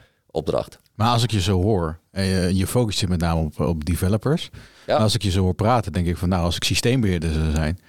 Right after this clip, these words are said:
Speaker 2: ik weet het niet, maar dit klinkt voor mij ook wel heel interessant." Is dat, eh, ka-, is die mogelijkheid er ook bij wijze van spreken?
Speaker 1: Ehm,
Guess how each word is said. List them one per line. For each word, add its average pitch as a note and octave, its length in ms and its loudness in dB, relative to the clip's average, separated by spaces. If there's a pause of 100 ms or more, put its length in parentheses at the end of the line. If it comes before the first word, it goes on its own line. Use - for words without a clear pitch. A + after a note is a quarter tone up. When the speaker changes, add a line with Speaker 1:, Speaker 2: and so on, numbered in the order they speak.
(300)
Speaker 2:
ik A2+ 180 -2
weet B2+ 140 4
het B2 100 0
niet, F#2+ 180 0
maar A#2+ 180 0
dit B2+ 140 0
klinkt F#2+ 260 0
voor G#2 80 2
mij G2+ 200 4
ook C#3 60 0
wel D3 120 2
heel A2+ 180 2
interessant." E2+ 580 0
Is F#2 100 0
dat, - 200 -2
eh, - 120 -6 (160)
ka-, - 280 -4
is C3 200 0
die C3+ 200 2
mogelijkheid B2 400 2
er B2 60 2
ook C#3+ 100 2
bij C3 80 0
wijze C3 180 2
van - 100 -10
spreken? D3+ 440 2 (240)
Speaker 1:
Ehm, A2+ 760 4